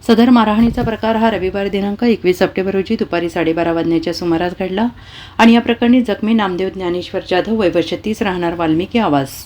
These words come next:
सांगली, यांनी सांगली शहर पोलिसात फिर्याद दिलेली आहे. त्याच्या फिर्यादीवरून पोलिसांनी रेकॉर्डवरील गुन्हेगार बापू दिलीप काळे याच्यासह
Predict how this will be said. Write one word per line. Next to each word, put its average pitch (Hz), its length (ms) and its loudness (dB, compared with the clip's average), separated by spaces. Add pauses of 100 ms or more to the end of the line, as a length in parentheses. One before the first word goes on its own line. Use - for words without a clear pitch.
(760)
सांगली, 220 300 4
यांनी 214 260 2
सांगली 202 340 -2
शहर 220 200 0
पोलिसात 185 480 -2
फिर्याद 156 280 2
दिलेली 139 340 -2
आहे. 151 140 -2
त्याच्या 190 260 -4
फिर्यादीवरून 175 600 -2
पोलिसांनी 175 520 -2
रेकॉर्डवरील 220 600 0
गुन्हेगार 214 360 -2
बापू 180 300 0
दिलीप 170 340 0
काळे 170 200 2
याच्यासह 165 540 -4